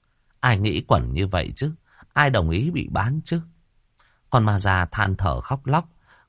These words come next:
Cố Phi Âm cũng thật sự không nỡ. Cá tôm ăn ngon như vậy, cô vừa ăn tôm hùm đất chấm hạt tiêu và ăn cá nướng. Cô còn ăn cả tôm trưng tỏi, còn có cả cá trích, nấu canh,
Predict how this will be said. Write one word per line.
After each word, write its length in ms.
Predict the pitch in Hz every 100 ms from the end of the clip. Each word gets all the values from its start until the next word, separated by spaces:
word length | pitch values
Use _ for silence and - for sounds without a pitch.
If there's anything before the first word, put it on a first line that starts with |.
| -
Cố 160 | 143
Phi 140 | 185 165
Âm 260 | 127 127
cũng 220 | 113 117 160
thật 160 | 95
sự 280 | - - - -
không 300 | 117 98 95
nỡ. 240 | 98 143 165 _ _ _ _ _ _ -
Cá 140 | 123
tôm 280 | 160 160 110
ăn 180 | 90 104
ngon 220 | 101 101 92
như 120 | 90
vậy, 260 | 85 71 - _ _ _ -
cô 180 | 160 143
vừa 140 | 101
ăn 260 | - 120 120
tôm 240 | 131 120
hùm 260 | 107 78 71
đất 160 | 95 -
chấm 200 | - 107
hạt 180 | 160 101 -
tiêu 340 | 110 120 120 - -
và 160 | - 90
ăn 200 | 76 113
cá 180 | 107 107
nướng. 360 | 120 117 170 233 _ _ _ _
Cô 140 | - 165
còn 160 | 117
ăn 180 | 92 143
cả 180 | - 85 -
tôm 220 | 123 123
trưng 300 | 113 123 117
tỏi, 300 | 104 82 64 65 _
còn 200 | 123 113
có 160 | 135 165
cả 180 | 104 69 -
cá 200 | 104 139
trích, 260 | - 214 _ _ _ -
nấu 300 | 98 135 156
canh, 220 | 123 107